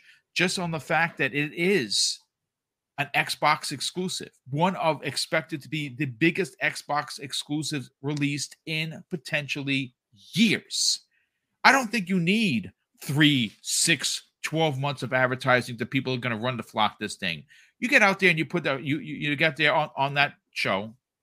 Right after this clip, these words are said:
and you say, "Hey, folks, here's, here's, uh, eleven minutes of gameplay." We watch it and we're all amazed. "Oh my God, it looks incredible." And then Todd Howard in the,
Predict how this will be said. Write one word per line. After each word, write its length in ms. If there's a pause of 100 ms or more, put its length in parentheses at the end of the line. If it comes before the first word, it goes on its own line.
(920)
and 80
you 80
say, 220
"Hey, 160
folks, 480
here's, 420
here's, 380
uh, 340
eleven 260
minutes 200
of 80
gameplay." 400 (960)
We 120
watch 400
it 60
and 80
we're 160
all 100
amazed. 460
"Oh 60
my 120 (100)
God, 200
it 40
looks 160
incredible." 380 (680)
And 100
then 180
Todd 300
Howard 380
in 100
the, 100